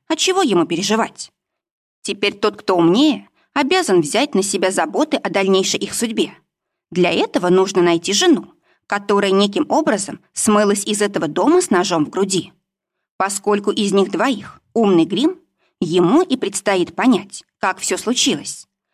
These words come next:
а также вычислить, где находится жена этого дебила. Он покосился на Вика,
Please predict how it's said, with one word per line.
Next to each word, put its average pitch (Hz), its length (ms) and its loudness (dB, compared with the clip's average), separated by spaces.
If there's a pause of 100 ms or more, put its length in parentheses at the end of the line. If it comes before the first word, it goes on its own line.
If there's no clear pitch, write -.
(120)
а 294 100 -2
также 302 380 -2
вычислить, - 640 -4 (220)
где 196 180 0
находится 240 600 -2
жена 190 320 2
этого 180 300 -4
дебила. 175 440 -2 (920)
Он 359 240 0
покосился 180 600 -4
на 339 140 4
Вика, - 340 -8